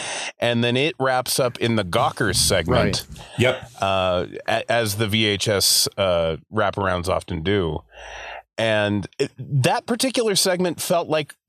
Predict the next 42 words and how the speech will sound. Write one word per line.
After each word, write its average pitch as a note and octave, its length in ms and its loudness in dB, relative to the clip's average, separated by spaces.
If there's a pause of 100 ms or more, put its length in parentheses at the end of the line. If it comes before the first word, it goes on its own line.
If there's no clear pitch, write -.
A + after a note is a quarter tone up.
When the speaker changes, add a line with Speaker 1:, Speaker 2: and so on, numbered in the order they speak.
(140)
Speaker 1:
kind E3+ 220 0
of E3 80 -2
familiar C3+ 460 2
territory. F#2+ 680 0
It, A2 140 0
it C3+ 220 0
really D#3+ 540 0
resembled A#2 800 0
one A2 200 0
of G#2+ 80 0
the G2+ 100 2
segments G#2 460 0
from G#2 200 0
V F#2+ 140 2
H F#2 260 0
S G2 180 0
one. F#2 420 0 (1000)
But B2+ 300 0
on C3+ 300 0
that C3+ 200 0
note, A#2+ 260 0
like, A2+ 200 0
it B2 160 0
didn't A#2 400 0
bother A2 560 0
me F2+ 220 0
too E2 240 0
much. D#2 360 0
I'm G2+ 160 2
just G2+ 200 -2
like, C3 60 4
Speaker 2:
Sure. - 100 4
Speaker 1:
"Oh, A3+ 160 2
this F#3+ 180 -2
kinda, F#3+ 420 0
this F#3+ 120 -4
kinda F#3 200 0
feels E3+ 280 0
like D3+ 160 0
familiar C3 360 2
territory." G#2+ 580 2
But G2 260 0